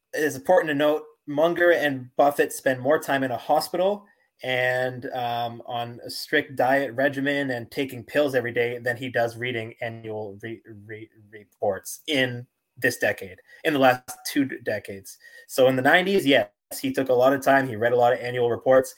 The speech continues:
but these guys are so medicated now. They're on, they're on a strict regimen. Warren doesn't do as much analysis as everybody thinks that he does. He's kinda just the old guy on autopilot. Um, other people run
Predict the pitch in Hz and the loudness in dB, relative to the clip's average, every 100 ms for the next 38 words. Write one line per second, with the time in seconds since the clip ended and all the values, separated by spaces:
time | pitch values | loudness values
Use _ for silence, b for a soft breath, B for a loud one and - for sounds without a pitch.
0 | b b 120 147 143 143 147 139 131 - | b b -2 2 6 8 6 4 -4 -12
1 | _ - 147 131 123 139 135 143 143 127 | _ 0 0 2 0 0 2 2 2 2
2 | 139 139 139 143 b b b b 123 123 | 2 4 2 -2 b b b b 2 2
3 | 123 123 117 123 120 - 143 135 127 135 | 0 -4 -4 -2 -2 -2 -2 0 2 0
4 | 131 131 127 127 120 143 156 139 131 135 | 0 -4 -4 -8 0 2 4 2 0 -4
5 | - 120 139 135 127 113 120 - - - | -10 -4 0 2 2 0 0 0 -2 -12
6 | - - 113 117 123 120 123 113 110 - | -14 -12 -2 0 2 0 -4 -6 -8 -12
7 | 123 113 113 110 - 110 - 107 113 107 | -8 -4 -4 -4 -8 -10 -8 -10 -6 -4
8 | 107 104 110 - 131 120 110 - - 120 | -4 -4 -10 -6 -6 -6 -8 -10 -6 -6
9 | 113 113 107 104 110 113 - 117 113 110 | -2 -2 -2 -6 -10 -8 -4 -2 -2 -4
10 | _ _ _ _ 107 107 107 131 135 143 | _ _ _ _ -8 -6 -2 0 2 0
11 | 135 123 120 | 0 2 0